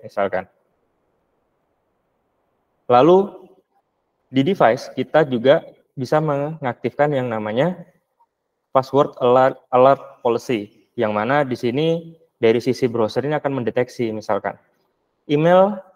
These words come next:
password email perusahaan ini apakah digunakan untuk login yang lain. Nah, kalau digunakan seperti itu, maka nantinya akan ada alert untuk meminta kita mengganti password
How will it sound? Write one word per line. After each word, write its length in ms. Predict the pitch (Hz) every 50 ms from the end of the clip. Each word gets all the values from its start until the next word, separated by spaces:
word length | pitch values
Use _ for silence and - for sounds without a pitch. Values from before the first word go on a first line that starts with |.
| _ _ _
password 400 | 135 139 135 147 180 - - 156
email 240 | 147 147 143 139
perusahaan 480 | 131 - 131 127 - 139 123 110 110 117 113 110
ini 240 | 127 139 160 180
apakah 400 | - 123 135 - 139 - - 160
digunakan 720 | 143 131 120 113 120 120 117 120 113 - - 156 156 160 156 -
untuk 400 | - 135 135 131 131 151 143 -
login 380 | 143 135 127 120 113 131 135 131
yang 180 | 123 117 113 110
lain. 380 | 117 123 131 127 117 101 101 101 _ _ _ _ _ _ _ _ _ _ _ _ _ _ _ _ _ _ _ _ _ _ _ _ _ _ _ _
Nah, 160 | 120 110 98 - -
kalau 400 | - 160 165 180 190 208 196 - - - - - -
digunakan 400 | 143 127 120 113 127 120 117 127
seperti 240 | 120 - 135 127 135
itu, 80 | 139
maka 400 | 135 131 135 156 156 160 160 156 - -
nantinya 320 | 139 127 127 - 135 156
akan 240 | 156 151 135 131 123
ada 80 | 113 110
alert 320 | 117 131 147 156 156 - - -
untuk 320 | 135 123 - - 131 -
meminta 400 | 135 127 120 120 120 123 - 147
kita 240 | 143 - - - 135
mengganti 400 | 143 139 127 113 107 110 127 120
password 400 | - 117 113 - 127 123 123 -